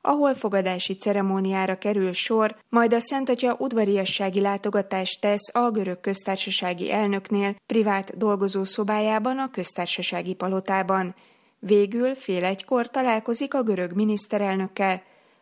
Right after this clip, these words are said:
azt követően pedig a politikai vezetőkkel, a civil társadalom képviselőivel és a diplomáciai testület tagjaival, akikhez Ferenc pápa beszéddel fordul.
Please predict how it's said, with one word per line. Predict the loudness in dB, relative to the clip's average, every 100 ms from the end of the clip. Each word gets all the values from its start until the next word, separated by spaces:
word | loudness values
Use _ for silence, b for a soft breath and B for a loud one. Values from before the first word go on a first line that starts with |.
| b
azt | 0 0
követően | 0 2 2 2 0 2
pedig | 0 -2 -4 -4
a | -4
politikai | -2 -4 -4 -4 -2 -2
vezetőkkel, | -2 -2 -2 -2 -2 -2 -2 -2 B B B
a | -6
civil | -2 0 0 -2
társadalom | -2 -2 -2 -2 -2 -4
képviselőivel | -2 -2 0 -2 0 2 2 2 2 0
és | -2 -2 -2 -2
a |
diplomáciai | -2 -4 -4 -2 -2 -2 -2 -2
testület | 0 -2 -2 -2 -2 0
tagjaival, | 0 2 2 2 0 -2 -6 B B B
akikhez | -2 -2 -4 0 2 0
Ferenc | -4 -8 -4 -4
pápa | 0 -2 0 -2
beszéddel | 0 0 -2 -2 -4 -6
fordul. | -4 -2 -2 -2 -2 -4